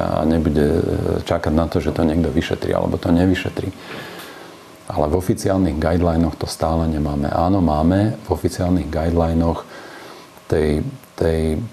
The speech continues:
tej časti medicíny, ktorá sa už stará, teda tí áristi naši,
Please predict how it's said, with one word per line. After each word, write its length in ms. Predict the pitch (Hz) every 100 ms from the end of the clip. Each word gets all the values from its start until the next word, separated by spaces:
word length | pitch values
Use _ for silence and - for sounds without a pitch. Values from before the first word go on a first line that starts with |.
| -
tej 160 | 82 82
časti 640 | - 95 92 - 104 104 104 -
medicíny, 640 | 85 78 85 98 92 113
ktorá 320 | - 90 87
sa 160 | - 90
už 160 | 82
stará, 480 | - - 80 87 101 107
teda 240 | 92 82
tí 240 | 80 - 76
áristi 640 | 78 78 82 - - 104
naši, 560 | 98 80 73 - 101